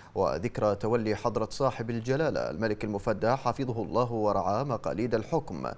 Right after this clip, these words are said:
قامت البعثة الدائمة لمملكة البحرين لدى الأمم المتحدة في نيويورك بالمشاركة في المراسم الرسمية اليومية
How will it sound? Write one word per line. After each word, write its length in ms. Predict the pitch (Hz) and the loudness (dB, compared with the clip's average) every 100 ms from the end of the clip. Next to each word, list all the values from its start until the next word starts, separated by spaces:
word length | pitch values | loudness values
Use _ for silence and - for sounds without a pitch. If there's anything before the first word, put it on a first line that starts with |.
| - - - - - | -12 -20 -20 -4 2
قامت 440 | 190 185 165 - | 4 4 0 0
البعثة 600 | 131 113 131 123 127 120 | 0 2 0 0 -4 -4
الدائمة 500 | 104 135 82 104 117 | 0 2 2 0 0
لمملكة 640 | 143 113 65 104 120 113 | 0 -4 -2 0 0 -2
البحرين 500 | 117 107 - 135 165 95 | 0 0 0 -2 -2 -2
لدى 180 | 101 | -2
الأمم 340 | 107 120 120 110 | 0 0 0 0
المتحدة 760 | 104 92 113 131 120 107 135 | 0 -2 0 0 0 0 -2
في 140 | 160 135 | -2 -2
نيويورك 540 | 80 82 101 151 - | -2 0 0 0 -4
بالمشاركة 760 | 147 110 92 - 110 - 110 117 | -4 -2 -4 -2 -2 -2 -4 -4
في 100 | 110 | -4
المراسم 480 | - 71 120 - 113 | -2 0 0 0 -2
الرسمية 420 | 107 - 135 131 | -2 -2 2 4
اليومية 640 | 117 117 131 160 151 | 4 2 2 2 2